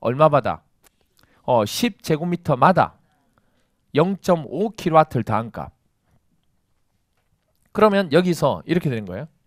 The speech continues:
육십을 초과할 때마다, 그러니까 육십까지는 삼 킬로와트가 되는 거죠. 그럼 육십을 초과한다는 얘기니까 얼마예요? 육십일부터, 일부터 얼마마다? 십 제곱미터마다라고 얘기했죠.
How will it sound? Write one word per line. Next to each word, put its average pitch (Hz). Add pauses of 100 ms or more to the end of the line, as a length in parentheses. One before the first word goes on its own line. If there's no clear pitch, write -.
(1800)
육십을 202
초과할 247
때마다, 139
그러니까 151
육십까지는 196 (460)
삼 214
킬로와트가 175
되는 117
거죠. 87 (440)
그럼 147
육십을 208
초과한다는 190
얘기니까 123
얼마예요? 107
육십일부터, 180 (440)
일부터 160 (540)
얼마마다? 175
십 -
제곱미터마다라고 165
얘기했죠. 95